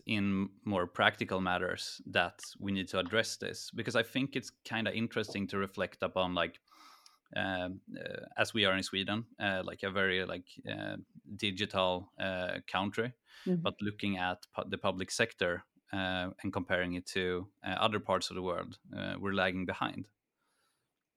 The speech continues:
Speaker 1: And this feels like it's a kind of a, uh, a reason to it.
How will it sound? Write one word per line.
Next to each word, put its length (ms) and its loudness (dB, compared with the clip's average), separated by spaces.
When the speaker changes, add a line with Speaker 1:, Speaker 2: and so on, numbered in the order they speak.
Speaker 1:
And 180 2
this 180 0
feels 300 -2
like 160 -2
it's 400 -10
a 360 2
kind 220 2
of 80 -4
a, 340 -2
uh, 360 -2
a 80 -2
reason 440 0
to 140 -4
it. 280 -10